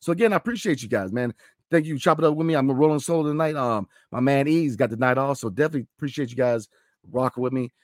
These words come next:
So thank you guys for making Locked On Wizards your first listen every single day. Every day, we are gonna talk about Corey Kispert and his comments that he made on Media Day. So definitely tune in for that. So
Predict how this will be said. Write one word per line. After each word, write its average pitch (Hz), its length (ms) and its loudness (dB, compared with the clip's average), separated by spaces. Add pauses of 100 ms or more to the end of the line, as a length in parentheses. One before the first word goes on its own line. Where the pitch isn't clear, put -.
(160)
So 123 400 0 (240)
thank 175 160 0
you 180 300 -8
guys 147 300 6
for 131 100 -6
making 120 240 0
Locked 123 180 -4
On 123 80 -4
Wizards 113 320 -6
your 123 120 0
first 120 240 -8
listen 110 280 -8 (140)
every 139 280 0
single 107 280 -6
day. 98 200 -2
Every 147 200 0
day, 156 240 4 (400)
we 151 160 8
are 160 100 8
gonna 151 160 2
talk 147 160 0
about 139 320 0
Corey 156 300 -6
Kispert 151 380 -6 (400)
and 143 180 2
his 156 100 -2
comments 127 400 -2
that 123 100 0
he 120 60 -2
made 117 220 -2
on 110 280 -4
Media 113 280 -2
Day. 113 200 0
So 95 200 -10
definitely 104 400 -4 (480)
tune 156 260 0
in 135 160 2
for - 120 -8
that. 117 200 0
So 127 260 0